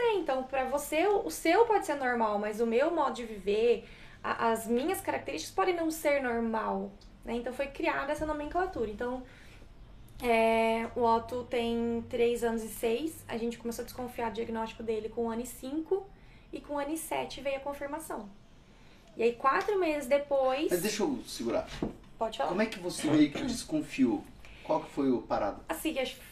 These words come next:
Speaker 1: foi muito de Deus, porque é algo que não é falado, né? É um assunto que não é falado. E eu fui aquela gestante que pesquisou tudo o que tinha de possibilidades, até porque eu, eu queria muito ter um parto normal.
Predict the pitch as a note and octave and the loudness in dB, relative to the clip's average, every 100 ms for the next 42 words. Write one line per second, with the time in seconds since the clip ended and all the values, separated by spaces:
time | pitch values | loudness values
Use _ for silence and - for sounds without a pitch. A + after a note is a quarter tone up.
0 | - E4 F4 F4+ E4 A3+ G#3 G3+ - - | -2 0 2 0 4 4 4 0 -8 -12
1 | - - - A#3 - B3 - A#3 A#3 B3 | -18 -20 -10 -10 -6 -6 0 2 2 2
2 | B3+ B3+ - B3+ B3 B3+ B3 A#3 - - | -2 -8 -10 -10 -8 -6 -6 -6 -10 -20
3 | - E4 F#4+ D#4+ C#4 B3+ A3 G#3 G3+ G3+ | -6 -2 0 0 0 2 2 2 -6 -10
4 | G3 - - A3 A3 A3+ A#3 A#3 A3+ A#3 | -12 -20 -8 -4 0 0 -2 -6 -8 -8
5 | - A#3+ C#4+ C#4+ C4 G#3+ G3+ G#3+ A#3 B3+ | -10 -6 -6 -4 -2 -2 -2 -2 -4 -6
6 | - - - - - - C4+ C#4 A#3 A3 | -14 -20 -20 -20 -20 -8 -4 -2 0 -2
7 | G#3 G3+ - G#3+ - - B3 B3+ A#3 - | -4 -6 -8 -10 -10 -6 -4 -2 -6 -6
8 | - - - - - - - A#3 A3+ A3+ | -12 -14 -18 -20 -20 -20 -6 -6 -4 -8
9 | G#3 A3+ D4+ D#4 - - - - - - | -4 -4 -4 -12 -20 -20 -20 -20 -20 -20
10 | - - F#4 F#4 F4+ G4 G4+ A4 - - | -20 2 8 8 8 8 8 6 -2 -18
11 | - - - - - D4 - D#4+ - D4+ | -20 -20 -20 -14 -10 -10 -8 -6 -6 -2
12 | D#4 D#4+ D#4 - D4 D#4+ D#4 D#4 - G#3+ | 0 0 -2 -2 -2 -2 -4 -4 -4 -4
13 | A3+ - A#3 A#3+ A#3+ A#3+ B3+ C4+ - B3+ | -6 -6 -4 -4 -4 -6 -4 -4 -2 -4
14 | B3+ B3+ C4+ C4+ C#4+ D#4+ F4 - D4+ D4 | -4 -8 -8 -6 -2 0 -2 -4 -4 -2
15 | C4+ C#4 D#4+ F4+ C4+ A#3 | -4 -4 -2 -2 -2 -4